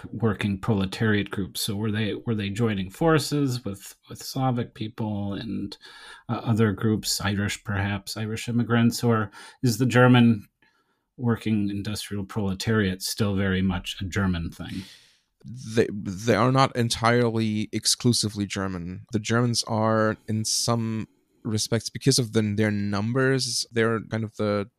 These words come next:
Speaker 2: community leaders. Um, so a lot of the, and, and a lot of the, the literature and pamphlets and all of that that are printed and handed out in, at, at the time is printed in German and English, but they do also address,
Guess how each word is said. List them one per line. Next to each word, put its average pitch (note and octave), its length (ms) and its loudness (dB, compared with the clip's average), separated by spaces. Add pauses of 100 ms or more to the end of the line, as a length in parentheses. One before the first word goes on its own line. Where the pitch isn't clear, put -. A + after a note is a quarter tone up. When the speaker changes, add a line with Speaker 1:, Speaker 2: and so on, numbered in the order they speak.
(160)
Speaker 2:
community A2 520 0
leaders. G#2+ 680 -2 (680)
Um, G#2 380 2
so G#2 200 -2
a - 20 2
lot G2+ 220 2
of G#2 140 -8
the, G#2+ 260 0
and, G2 100 0
and G#2 200 0
a D#2+ 60 -2
lot G#2 200 2
of G#2 180 -6
the, G2+ 360 0
the F#2+ 320 -2
literature G#2+ 500 0
and G2+ 140 -4
pamphlets G#2 540 -2
and G2+ 80 -6
all G2 160 -4
of F#2+ 120 -8
that G2 300 0
that F#2+ 100 -4
are F#2+ 80 -4
printed - 400 -4
and F#2+ 140 -2
handed G2 280 -2
out F#2+ 220 -2 (100)
in, G2+ 280 0 (200)
at, G2+ 240 0
at G#2 200 -2
the - 80 -18
time A2 520 0 (640)
is G2+ 120 0
printed A2 280 2
in G#2 140 2
German G#2 260 2
and G2 100 0
English, B2 460 0 (520)
but A2 260 8
they G#2+ 320 8
do A2+ 380 4
also G2 760 2 (140)
address, G2 840 0